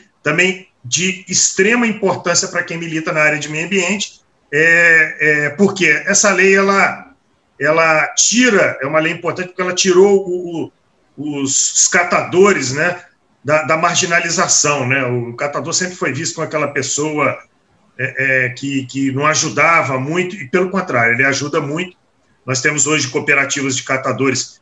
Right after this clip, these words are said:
bem organizadas, Brasil afora, e que as pessoas tiveram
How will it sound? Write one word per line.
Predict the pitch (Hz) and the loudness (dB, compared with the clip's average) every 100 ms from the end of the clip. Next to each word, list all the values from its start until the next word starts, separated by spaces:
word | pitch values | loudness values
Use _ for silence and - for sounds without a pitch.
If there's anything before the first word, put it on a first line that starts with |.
| _ | _
bem | - 160 185 | 0 0 2
organizadas, | 165 123 143 143 127 160 175 180 131 - - _ _ _ - | 0 0 0 0 0 0 0 0 -2 -6 -10 _ _ _ -6
Brasil | 127 143 131 143 139 | 0 0 0 0 2
afora, | 151 - 131 151 170 185 180 - _ _ - | 2 0 0 4 4 2 -4 -14 _ _ -18
e | 127 | -2
que | 170 | 0
as | 165 | 0
pessoas | 175 - 165 165 | 0 0 0 0
tiveram | 180 131 160 175 180 180 | -2 2 2 4 0 -4